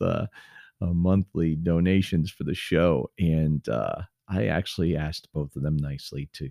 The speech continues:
kinda back off and not do it anymore because I didn't want them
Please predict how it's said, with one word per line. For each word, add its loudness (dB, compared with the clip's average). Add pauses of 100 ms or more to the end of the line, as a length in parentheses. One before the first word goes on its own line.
kinda -6
back -10
off -12
and -8
not -6
do 0
it 0
anymore 2
because -4
I 2
didn't 4
want 0
them 0